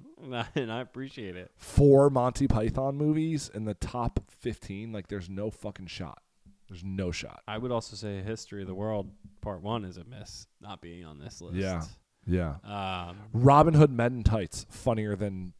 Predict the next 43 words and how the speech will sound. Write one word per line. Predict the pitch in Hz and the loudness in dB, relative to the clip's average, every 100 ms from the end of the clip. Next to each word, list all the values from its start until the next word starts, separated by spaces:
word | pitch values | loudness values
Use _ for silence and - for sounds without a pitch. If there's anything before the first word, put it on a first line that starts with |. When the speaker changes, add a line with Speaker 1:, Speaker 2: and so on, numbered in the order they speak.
| - | -8
Speaker 2:
every | 113 107 98 101 | 0 0 0 -2
Speaker 1:
Oh, | |
Speaker 2:
fucking | 110 98 98 | -2 -4 -6
Monty | 98 98 104 | -10 -6 -2
Speaker 1:
yeah. | 101 | -2
Speaker 2:
Python | 92 82 76 | -2 -6 -10
movie. | 78 73 73 _ | -12 -12 -16 _
Speaker 1:
Half | 170 180 - | -12 -10 -8
Baked. | 180 208 - _ _ _ | -8 -10 -14 _ _ _
Speaker 2:
Half | - 135 135 | 2 4 6
Baked, | - 113 - - - - - | 6 6 4 -8 -14 -2 6
fucking | 156 143 120 | 6 4 -2
hilarious. | 120 104 90 80 - - - 113 | 0 0 -2 -10 -16 -20 -16 -8
Speaker 1:
There's | 139 156 | -6 -6
some | 175 | -4
misses | 147 - 127 | -4 -4 -10
on | 101 92 | -14 -14
this | 92 - | -16 -18
list. | 57 - - _ | -20 -20 -20 _
Speaker 2:
Funnier | - 147 113 170 160 | 6 8 12 12 12
than | 147 143 139 | 10 8 4
every | 139 151 | 6 6
single | - 143 127 | 4 2 4
one | 123 | 4
of | 98 | 0
them. | 85 78 _ _ _ _ _ | -8 -14 _ _ _ _ _
Speaker 1:
Yeah, | 110 98 87 | -8 -8 -8
I | 95 110 - - 107 | -8 -8 -10 -16 -20
<laughs> | 104 - | -18 -6
Speaker 2:
Spaceballs, | 185 - 175 156 117 90 78 - _ | 8 10 10 10 6 6 0 -10 _
funnier | - - 156 151 151 147 | -18 2 4 4 2 0
than | 139 135 | 2 2
a | 120 | 0
lot | 110 117 113 | 2 2 2
of | 139 | -2
Speaker 1:
Uh, | 151 | -10
Speaker 2:
people | 113 - | -10 -6
Speaker 1:
that | 311 302 | -6 -6
Speaker 2:
know. | 262 | -6
Speaker 1:
one | 240 202 | -6 -6
surprises | 147 143 - 127 120 104 101 | -8 -10 -6 -6 -6 -10 -12
me, | 98 | -10
like, | 95 92 | -8 -10